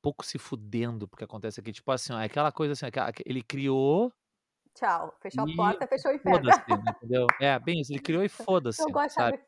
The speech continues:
Speaker 1: Tchau.
Speaker 2: fora.
Speaker 1: É. Ó, tá aí, é de vocês, tão com essa merda, não quero saber,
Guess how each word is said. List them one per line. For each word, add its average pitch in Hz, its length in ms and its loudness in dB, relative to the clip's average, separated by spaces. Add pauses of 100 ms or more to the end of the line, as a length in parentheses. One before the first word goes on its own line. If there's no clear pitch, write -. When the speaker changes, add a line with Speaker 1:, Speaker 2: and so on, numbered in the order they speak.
Speaker 1:
Tchau. - 300 4
Speaker 2:
fora. 160 60 -18 (720)
Speaker 1:
É. 135 280 0 (560)
Ó, 135 180 2
tá 147 180 6
aí, 160 140 8
é 208 80 4
de 151 100 -6
vocês, 160 600 2
tão 175 120 0
com 180 100 0
essa 143 240 0
merda, 160 420 0
não 156 100 -6
quero 147 180 -2
saber, 107 420 -2